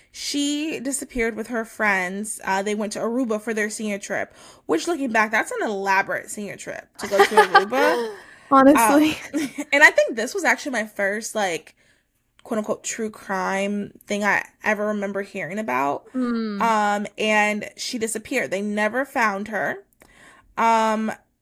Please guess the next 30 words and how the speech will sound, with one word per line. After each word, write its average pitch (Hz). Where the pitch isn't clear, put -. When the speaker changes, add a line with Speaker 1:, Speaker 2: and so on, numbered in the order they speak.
Speaker 1:
and 214
they 202
searched 269
and 285
they 294
searched, 202
and 208
part 254
of, 277
I'm 240
trying 277
to 254
find 220
how 220
to 202
pronounce 202
this 233
guy's -
name. 71
That's -
why 76
I'm, 78
like, 98
stalling. -
Um, 220
Speaker 2:
I 254
have 277
Joran 254
Vandersloot. 220
Speaker 1:
Yes. -